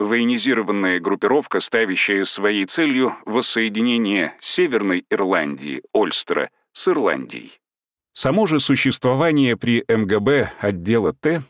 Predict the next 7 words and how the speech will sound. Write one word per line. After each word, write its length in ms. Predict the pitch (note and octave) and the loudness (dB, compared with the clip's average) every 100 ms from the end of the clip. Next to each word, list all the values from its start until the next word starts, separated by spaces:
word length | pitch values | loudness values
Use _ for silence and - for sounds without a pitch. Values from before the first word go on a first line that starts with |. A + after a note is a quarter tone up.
| _ | _
нами 300 | G2 F#2+ A2+ | -2 0 2
не 100 | A#2+ | 0
скрывалось. 720 | - D3 C#3 D#2+ C2+ - - _ _ _ _ | -2 -4 -2 -2 -6 -10 -16 _ _ _ _
Скажу 400 | - - A2 G2+ | -12 -4 -2 0
больше, 420 | G2 F#2+ B1+ - - _ | 0 0 -2 -8 -12 _
оно, 240 | F2+ A#2 | 0 2
наоборот, 580 | A#2+ A#2 A#2+ D3+ A#2+ - | 2 2 2 2 0 -6